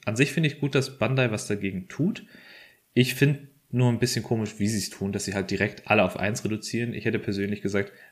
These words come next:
man reduziert sie eher auf zwei. Ich hätte auch ehrlicherweise persönlich gesagt, dass ich den Edward Newgate-Charakter als gar nicht so problematisch empfinde. Der hat vor allen Dingen im stärksten Deck oft gar keinen Slot. Im, im, im Zorro-Deck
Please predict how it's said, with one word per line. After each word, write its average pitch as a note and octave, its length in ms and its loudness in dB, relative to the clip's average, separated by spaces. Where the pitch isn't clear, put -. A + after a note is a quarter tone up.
man F#2 120 -2
reduziert G2+ 500 2
sie F2+ 140 0
eher F2 180 2
auf - 140 -4
zwei. B2 400 2
Ich - 120 -6
hätte A2+ 180 2
auch - 240 -2
ehrlicherweise G#2 540 2
persönlich G2 460 0
gesagt, F#2+ 300 -2
dass - 200 -4
ich - 220 -8
den E2+ 340 -4
Edward G2 240 -4
Newgate-Charakter G2 640 2
als E2 140 -2
gar F#2 120 4
nicht G2+ 100 0
so A2 100 -4
problematisch F2+ 600 -2
empfinde. E2+ 540 -6
Der G2 240 4
hat - 380 -2
vor - 260 -2
allen A#2+ 160 4
Dingen A#2 140 0
im G2 100 -6
stärksten - 560 0
Deck F2+ 260 -4
oft - 220 -6
gar G#2+ 160 0
keinen F#2 220 -4
Slot. - 400 -4
Im, F#2 240 -4
im, F2+ 240 -4
im F#2 260 -6
Zorro-Deck C#3+ 720 2